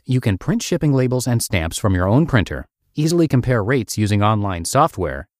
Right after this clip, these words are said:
gain access to special U S P S savings for letters and priority mail shipping, and track all of your shipments with email notifications when they've arrived. Go to P B dot com slash finance to access this special offer and get a free thirty-day trial plus a free ten-pound scale to get started.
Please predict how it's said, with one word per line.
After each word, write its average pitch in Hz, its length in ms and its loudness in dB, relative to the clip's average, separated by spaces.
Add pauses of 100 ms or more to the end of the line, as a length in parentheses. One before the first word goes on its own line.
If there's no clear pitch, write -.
(280)
gain 175 220 2
access 160 420 -2
to 95 100 -4
special 143 460 -2
U 123 220 0
S 123 160 -4
P 127 200 -2
S 113 160 -2
savings 92 460 -2
for 90 140 -6
letters 123 360 0
and 113 200 -2
priority 110 400 2
mail 104 200 0
shipping, 78 440 -6 (320)
and 185 200 -2
track 226 360 -2
all 98 120 4
of 80 80 -4
your 82 120 -6
shipments 90 440 -2
with 117 200 -4
email 151 260 2
notifications 90 800 -2
when 95 140 0
they've 104 140 0
arrived. 107 540 -2 (480)
Go 170 180 2
to 151 140 -2
P 202 240 -4
B 170 220 -2
dot 123 280 -2
com 104 320 -4
slash 110 440 -2
finance 85 480 -2
to - 100 -10
access 101 440 -4
this 80 180 -6
special 80 400 -4
offer 76 260 -2
and 117 180 0
get 120 100 0
a 113 40 -2
free 156 380 -2
thirty-day 135 560 0
trial 101 340 2
plus 151 500 -2
a 107 60 -10
free 147 340 -2
ten-pound 143 540 -2
scale 117 320 0
to - 80 -4
get 117 160 -4
started. 127 380 0